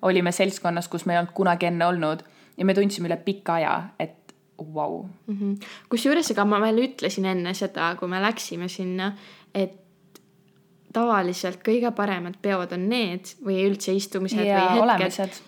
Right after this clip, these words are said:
Speaker 2: olemised, kui, ähm, sa ei oota, et midagi
Speaker 1: Jaa.
Speaker 2: juhtub.
Speaker 1: Sest ma mäletan, jaa,
Speaker 2: Või
Speaker 1: mis
Speaker 2: sa
Speaker 1: me
Speaker 2: ootad midagi teistmoodi.
Speaker 1: Mhm, mhm.
Speaker 2: Ja siis juhtub täpselt risti vastupidi ja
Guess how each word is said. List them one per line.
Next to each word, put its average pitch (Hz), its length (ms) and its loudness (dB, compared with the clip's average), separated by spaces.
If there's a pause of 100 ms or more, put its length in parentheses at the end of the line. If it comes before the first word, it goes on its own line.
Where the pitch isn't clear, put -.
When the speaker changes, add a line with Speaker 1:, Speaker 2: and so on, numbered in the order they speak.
(140)
Speaker 2:
olemised, 185 600 -2 (160)
kui, 190 240 -2 (220)
ähm, 180 240 -6 (140)
sa - 200 -2
ei 196 80 6
oota, 208 420 0
et 196 160 -8
midagi 190 280 -4
Speaker 1:
Jaa. 202 160 4
Speaker 2:
juhtub. 269 340 -4 (380)
Speaker 1:
Sest 220 100 -2
ma 233 80 8
mäletan, 233 320 6
jaa, 214 100 8
Speaker 2:
Või 220 120 4
Speaker 1:
mis 196 60 4
Speaker 2:
sa 220 100 8
Speaker 1:
me 220 80 8
Speaker 2:
ootad 208 200 2
midagi 196 300 4
teistmoodi. 190 840 0
Speaker 1:
Mhm, 233 160 6 (120)
mhm. 214 240 0 (160)
Speaker 2:
Ja 185 120 -2
siis 185 400 -4 (160)
juhtub 202 280 0
täpselt 196 300 -4
risti 202 260 -4
vastupidi 180 540 -4
ja 98 360 -2